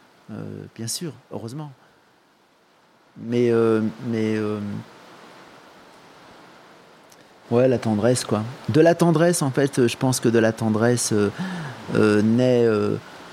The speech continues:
naît, euh, tu vois, euh, naît, naît, euh, peut naître une très belle sexualité, moi, je pense. En tout cas, nous, c'est comme ça, que, que, qu'on a trouvé notre, notre, notre chemin, tu vois. Et, euh, mais ça a été un choix d'adulte.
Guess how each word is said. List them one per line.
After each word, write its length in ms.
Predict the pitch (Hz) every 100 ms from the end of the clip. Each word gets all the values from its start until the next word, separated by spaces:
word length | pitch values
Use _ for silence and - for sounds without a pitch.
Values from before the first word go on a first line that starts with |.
| - - - 113
naît, 400 | 107 113 113 107
euh, 220 | 107 101 -
tu 140 | 120
vois, 320 | 123 131 123
euh, 140 | 107 104 -
naît, 300 | 117 110 107
naît, 180 | 120 117 110 107
euh, 220 | 107 104 104 - - - - -
peut 80 | 131
naître 240 | 139 -
une 80 | 123
très 160 | -
belle 160 | 143 147
sexualité, 540 | 151 123 131 120 120
moi, 120 | 117 110
je 60 |
pense. 160 | 120 113
En 80 | 120
tout 120 | 131
cas, 120 | 165
nous, 300 | 160 165 196 - - - - - - -
c'est 220 | - 127
comme 160 | 143
ça, 220 | 135 151 160 - 117
que, 240 | 113 120 113
que, 220 | - 123 113
qu'on 240 | - 120
a 80 | 117
trouvé 300 | - 123 127
notre, 340 | 123 120 120 110
notre, 340 | 113 113 - 113
notre 440 | 107 113 110 117
chemin, 380 | 110 117 110 104 110
tu 100 | 110
vois. 200 | 110 117 - - - - - - - -
Et, 220 | 113 113
euh, 80 | 110
mais 100 | 123
ça 120 | 156
a 20 |
été 140 | 156 175
un 80 | 170
choix 360 | - 185 165 - - - - - - - - - - -
d'adulte. 520 | 123 139 147 135 -